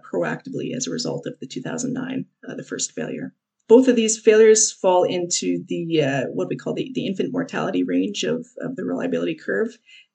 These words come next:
and, uh, were likely either design error or could be maintenance error. In the first case, either the blades were too flexible or, or could have been maybe the control system wasn't well tuned to handle gust of wind.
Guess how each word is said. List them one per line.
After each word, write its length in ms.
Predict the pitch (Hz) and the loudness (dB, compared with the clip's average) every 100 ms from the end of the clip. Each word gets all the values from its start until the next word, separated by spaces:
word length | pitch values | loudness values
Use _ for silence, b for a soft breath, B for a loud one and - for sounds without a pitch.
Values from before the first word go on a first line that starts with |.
| _ | _
and, 420 | 175 151 - - 165 | -6 2 2 2 2
uh, 120 | 156 | 0
were 240 | 156 156 | 2 0
likely 480 | 147 151 170 - 180 | 2 0 0 0 -2
either 320 | - 165 165 | 0 2 2
design 380 | 156 156 180 190 | 2 0 0 -2
error 340 | - 190 196 175 | -2 -2 0 -2
or 280 | 175 165 - | -2 -2 -4
could 180 | - | -12
be 180 | - 80 | -10 -4
maintenance 340 | - - - - | -4 -6 -14 -10
error. 300 | 52 - _ _ _ _ _ _ | -10 -12 _ _ _ _ _ _
In 120 | - | -2
the 80 | 208 | -2
first 340 | 190 262 262 - | 2 4 4 4
case, 540 | 254 262 - - - - | 4 4 2 -2 -4 0
either 280 | 185 175 180 | 2 4 4
the 100 | 175 | 4
blades 340 | 185 208 202 | 4 4 2
were 80 | 180 | -4
too 240 | 180 240 | 2 0
flexible 760 | - 226 - 240 226 233 240 - | 4 4 4 8 12 12 10 6
or, 340 | 185 156 160 - | 2 2 2 0
or 220 | 165 160 | -2 -2
could 180 | - 226 | -2 0
have 160 | 196 - | 0 2
been 300 | 196 190 185 | 2 2 2
maybe 260 | 175 175 | 2 0
the 160 | 170 165 | 2 2
control 360 | 160 160 202 180 | 2 -4 -2 -2
system 420 | 190 175 190 180 | -2 -2 -2 2
wasn't 260 | 175 175 | 2 2
well 220 | 147 156 160 | -2 -2 -2
tuned 540 | - 214 202 196 196 - - | -2 0 0 -4 -8 -16 -12
to 80 | 180 | -8
handle 300 | 185 156 165 | -4 -2 -2
gust 200 | 151 147 | -4 -6
of 100 | 139 | -4
wind. 360 | 196 208 220 | -2 -2 -2